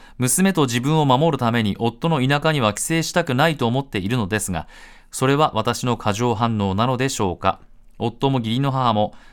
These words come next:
こ-、そしてこれを話した実の母も、「そんなことはあなたが流しなさい」という姿勢で、自分の意見が過剰なようにも感じてしまっています。一方で、義理の父に面と向かって、私が心を削られていること、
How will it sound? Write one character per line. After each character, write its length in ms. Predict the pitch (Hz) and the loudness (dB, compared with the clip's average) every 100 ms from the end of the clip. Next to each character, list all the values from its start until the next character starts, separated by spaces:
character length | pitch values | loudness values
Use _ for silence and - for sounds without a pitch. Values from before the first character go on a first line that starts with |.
| - | -20
こ-、 120 | - - | -16 -8
そ 160 | 131 | -4
し 140 | 123 - | -4 -2
て 160 | 165 | -2
こ 220 | - 123 | 0 0
れ 80 | 139 | 2
を 100 | 160 | 2
話 280 | 123 131 170 | 0 0 0
し 60 | - | 0
た 120 | 95 | -2
実 280 | 98 - 165 | -2 -4 -2
の 120 | 107 | 0
母 240 | 131 123 | 0 0
も、 160 | 85 - - - - | -2 -8 -20 -20 -14
「そ 220 | - 110 | -6 -2
ん 80 | 120 | 2
な 100 | 117 | 0
こ 100 | 131 | 0
と 100 | 135 | 0
は 120 | 127 107 | 2 2
あ 60 | |
な 100 | 139 | 2
た 120 | 139 | 0
が 100 | 107 | 0
流 220 | 98 107 131 | 0 0 0
し 100 | 143 | -2
な 100 | 135 | -2
さ 160 | 151 | 0
い」 100 | 139 110 | -2 0
と 80 | |
い 100 | 95 98 | -2 -2
う 60 | |
姿 220 | 92 101 - | -2 -6 -2
勢 180 | 127 | -2
で、 200 | 123 - - - - | -2 -6 -12 -20 -14
自 220 | - 110 | -4 -2
分 180 | 131 147 | 0 -2
の 140 | 147 | -2
意 60 | 147 | -2
見 200 | 131 107 | -2 0
が 140 | 92 | -2
過 160 | - 110 | 0 0
剰 200 | 139 165 | 2 0
な 140 | 151 | 0
よ 160 | 147 151 | 0 0
う 60 | |
に 100 | 139 | -2
も 120 | 147 107 | -2 -2
感 220 | 98 113 | -2 -2
じ 120 | 117 | -2
て 100 | 107 | -4
し 160 | - 107 | -2 -4
ま 120 | 98 | -4
っ 60 | |
て 140 | - 92 | -4 -6
い 80 | 85 | -4
ま 160 | 76 | -6
す。 160 | - - - - - - - - - | -10 -16 -20 -20 -20 -20 -20 -20 -6
一 200 | 135 147 | -4 -2
方 180 | - 220 | 0 0
で、 80 | 139 | 2
義 160 | 101 113 | 0 0
理 80 | |
の 160 | 151 151 | 0 -2
父 220 | - 143 | -4 -4
に 100 | 104 | 0
面 220 | 92 113 | 2 0
と 100 | 127 | 0
向 140 | 123 113 | -2 0
か 100 | 107 | 0
っ 80 | 101 | -2
て、 300 | - 98 - - - | 0 0 -2 -18 -4
私 360 | 110 143 143 147 | 0 0 0 0
が 140 | 139 | -2
心 340 | 131 127 160 | 0 -2 0
を 80 | 139 | 0
削 280 | 107 110 127 | 0 -2 0
ら 100 | 143 | 0
れ 80 | 135 | 0
て 180 | 131 123 | 0 -2
い 40 | |
る 100 | 117 | -2
こ 140 | 110 | -4
と、 220 | 104 104 | -4 -4